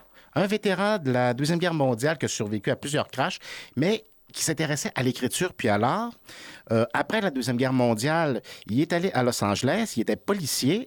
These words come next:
et à temps partiel, il était scénariste sur des séries qui racontaient des histoires de, de western, des histoires policières ou armées, tout ça. Mais là, il se demandait comment je peux aborder ces thèmes-là d'une façon originale. Et son apport, ça a été d'apporter ça dans l'espace.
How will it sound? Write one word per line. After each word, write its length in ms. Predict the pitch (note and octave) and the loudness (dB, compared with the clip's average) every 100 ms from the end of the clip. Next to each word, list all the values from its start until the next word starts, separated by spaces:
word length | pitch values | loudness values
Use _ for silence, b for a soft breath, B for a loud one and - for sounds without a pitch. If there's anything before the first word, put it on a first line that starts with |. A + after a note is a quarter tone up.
| D3+ | -2
et 100 | G3 | 0
à 80 | B2+ | 0
temps 140 | D#3+ | 0
partiel, 380 | C#3+ B2 - G#3+ | 0 -2 -2 -2
il 100 | F3+ | -2
était 160 | G3+ E3+ | -2 -2
scénariste 560 | - F3 C3 C3+ F#3 | 0 2 2 0 -4
sur 220 | - - D#3+ | -6 -4 -2
des 140 | D3 | -2
séries 440 | - G#2+ G2+ D3 - B B - | 0 0 2 -2 -4 B B -6
qui 120 | A2+ | -2
racontaient 360 | A2+ A#2+ D3 | 0 0 0
des 220 | C#3 G#2 G2 | 0 0 -2
histoires 380 | - C3 C#3+ | 0 2 2
de, 120 | G#2 F2+ | 0 -2
de 100 | F#2+ | -2
western, 500 | G2+ - - G2 G2+ | -2 -4 -4 -4 -4
des 120 | F#2 | -8
histoires 260 | F2+ G#2+ | -6 -6
policières 760 | - G2+ G2 - F#2 G2 G2+ G2 | -6 -8 -6 -4 -2 -2 -4 -2
ou 80 | G2+ | -2
armées, 260 | F#2 F#2+ | 0 -4
tout 120 | G2+ F2+ | -6 -6
ça. 220 | G2+ G2+ B B B B B B - _ _ _ _ | -4 -6 B B B B B B -20 _ _ _ _
Mais 80 | - | -4
là, 60 | A3+ | -2
il 40 | |
se 120 | - | -2
demandait 240 | E3 E3+ C4 | -2 0 -2
comment 360 | - F3 A#3 | -2 0 0
je 120 | C4 - | -2 -4
peux 140 | - | -6
aborder 380 | - D3+ D#3 B3+ | -4 -2 -2 -2
ces 140 | - - | -4 -4
thèmes-là 260 | G#2+ C#3+ | -2 -2
d'une 160 | B2+ G#2 | -2 -4
façon 320 | G2 - A2+ - | -4 -4 -4 -2
originale. 560 | E3+ D3+ G2 G2 G2 - | 0 0 -2 -2 -2 -2
Et 140 | A#2 | -6
son 260 | - G#3 A3+ | -4 -2 0
apport, 460 | A#2 - C3 F#3+ G3+ B B B | 0 0 0 0 -4 B B B
ça 160 | - A2+ | -2 -2
a 20 | |
été 160 | - F#3 | 0 -2
d'apporter 440 | B2 - C#3 A#2+ | -2 -2 -4 -2
ça 180 | - D3 | -2 -4
dans 180 | G#2+ D3 | -2 -2
l'espace. 840 | A2+ - D2 D#2 - - - - | -2 -4 -6 -6 -8 -6 -6 -10